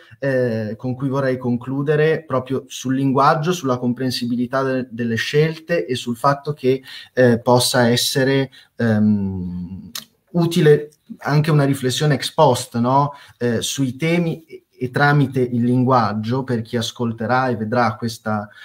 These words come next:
questa pièce, che ripeto, cioè, io non vedo proprio l'ora di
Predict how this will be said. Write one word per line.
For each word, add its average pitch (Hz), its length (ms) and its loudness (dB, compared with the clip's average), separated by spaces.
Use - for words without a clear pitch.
questa 120 360 -2
pièce, 110 420 0
che 147 100 0
ripeto, 160 640 2
cioè, 127 200 -6
io 143 100 4
non 156 140 4
vedo 143 200 6
proprio 139 240 4
l'ora 147 240 6
di 143 180 2